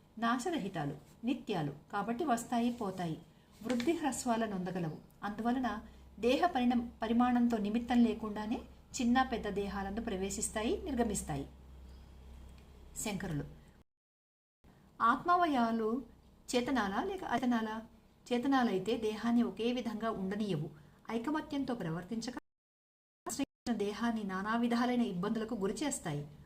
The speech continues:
అలా కాదని అచేతనాలంటావా? అవి జడలవుతాయి. కాబట్టి అవయవాలను చైతన్యవంతంగా చేయలేవు. చేతనత్వం లేని కారణాన అవయవాలకు వృద్ధి హ్రస్వాలను చేయజాలవు.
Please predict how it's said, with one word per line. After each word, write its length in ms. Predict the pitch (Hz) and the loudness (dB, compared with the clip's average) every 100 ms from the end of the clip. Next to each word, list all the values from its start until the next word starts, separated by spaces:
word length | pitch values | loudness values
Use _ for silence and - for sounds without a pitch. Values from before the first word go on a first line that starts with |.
| - | -6
అలా 200 | 208 214 | -2 -2
కాదని 540 | 220 214 262 294 240 - - - - | 0 -2 0 0 0 -2 -16 -14 -8
అచేతనాలంటావా? 960 | 202 240 247 254 240 247 240 254 285 202 - - - 185 | 0 0 2 2 2 4 4 2 2 -2 -8 -20 -12 -4
అవి 120 | 180 | -2
జడలవుతాయి. 640 | 165 165 185 170 170 151 - - - - | 0 0 0 -2 -4 -8 -10 -20 -20 0
కాబట్టి 380 | 254 294 - - | 2 2 -2 -4
అవయవాలను 640 | - 220 247 269 254 208 214 220 | -2 2 4 4 4 0 -2 -4
చైతన్యవంతంగా 720 | 208 247 254 233 202 202 226 | -2 0 2 2 0 -4 -4
చేయలేవు. 500 | - 202 214 196 139 - - - _ - | -2 -2 0 0 -2 -6 -20 -20 _ -2
చేతనత్వం 500 | 254 320 330 - 302 | -2 0 -2 0 2
లేని 220 | 277 233 | 4 4
కారణాన 540 | 190 180 175 208 254 - - - - | 2 -2 -2 0 0 -2 -10 -12 -4
అవయవాలకు 680 | 202 254 254 240 180 196 208 - - | 0 2 4 2 0 -4 -6 -12 -16
వృద్ధి 280 | 196 208 277 | -6 -2 0
హ్రస్వాలను 680 | 269 208 - 208 196 262 - | 0 -2 -4 -4 -2 -2 0
చేయజాలవు. 440 | 185 190 185 147 | 0 0 -2 -4